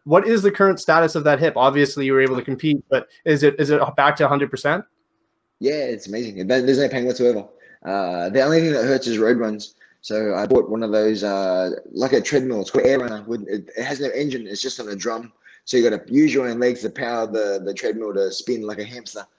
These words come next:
Speaker 2: Uh, and then hopefully that'll help me, uh, more cardio and more sweat and drop my weight a bit easier. I miss the road runs because where I live on the Gold Coast is, is on the beach.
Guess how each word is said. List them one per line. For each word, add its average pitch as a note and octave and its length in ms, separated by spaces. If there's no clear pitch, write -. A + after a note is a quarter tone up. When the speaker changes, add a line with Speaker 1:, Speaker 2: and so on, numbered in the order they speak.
Speaker 2:
Uh, F#2 520
and A#2 140
then A2+ 100
hopefully A#2+ 300
that'll G#2+ 200
help A2+ 160
me, G#2 260
uh, E2+ 340
more C3+ 380
cardio A#2+ 500
and A2 100
more B2+ 160
sweat A#2+ 360
and F#2 460
drop - 340
my G#2 100
weight G2+ 180
a G2+ 40
bit G#2+ 140
easier. G#2 340
I B2+ 100
miss F#3+ 160
the D3+ 80
road D#3 180
runs C3 180
because C3 260
where D3 120
I - 20
live C3+ 160
on B2+ 80
the A2+ 80
Gold B2+ 240
Coast A2 220
is, G#2+ 180
is A2+ 120
on B2+ 120
the A#2+ 60
beach. C#3 380